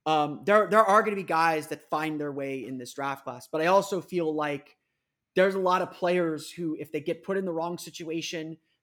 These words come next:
they get put on a team that doesn't hide their weaknesses, they're gonna struggle. And, like, it feels like every player after that top three has just some real big fatal flaw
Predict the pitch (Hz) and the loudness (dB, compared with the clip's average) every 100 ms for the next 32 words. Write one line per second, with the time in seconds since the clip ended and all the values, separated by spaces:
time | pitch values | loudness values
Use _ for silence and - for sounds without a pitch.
0 | _ - 165 156 147 156 - 202 190 180 | _ -2 0 2 0 -4 0 2 2 0
1 | 165 185 180 175 156 - 170 170 170 - | -4 -6 -6 -6 -6 0 0 0 -4 -10
2 | - 170 165 170 160 156 160 170 185 180 | -8 -4 -2 -2 -2 -4 -4 -6 -6 -6
3 | 170 - _ _ _ _ 185 170 185 165 | -6 -12 _ _ _ _ 2 4 4 2
4 | - 156 151 104 - _ 160 160 156 151 | 0 0 0 -4 -14 _ -2 0 0 -2
5 | - - 208 185 180 - _ - 202 226 | -4 0 0 2 -2 -6 _ 4 4 4
6 | - 208 196 175 165 - - - 180 175 | -2 0 2 2 0 -4 -6 2 2 2
7 | 208 180 160 - - 165 - - 147 127 | -4 -4 -6 -8 -8 -8 -8 -12 -10 -10
8 | 120 _ _ _ _ _ - 185 175 156 | -14 _ _ _ _ _ -4 0 2 0
9 | - 165 - 175 160 151 151 196 196 143 | -4 -6 -6 -6 -6 -6 0 4 4 2
10 | 123 180 156 - - 165 156 143 - 139 | 2 2 2 -4 -4 -2 -2 -4 -8 -6
11 | 110 120 | -8 -12